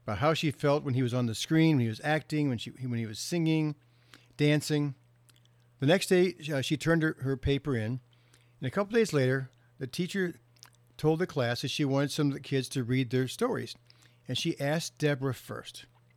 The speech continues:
And at first, Deborah was embarrassed 'cause she knew the kids were gonna laugh.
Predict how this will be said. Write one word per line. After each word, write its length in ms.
And 100
at 80
first, 440
Deborah 300
was 180
embarrassed 580
'cause 140
she 140
knew 160
the 120
kids 280
were 100
gonna 200
laugh. 420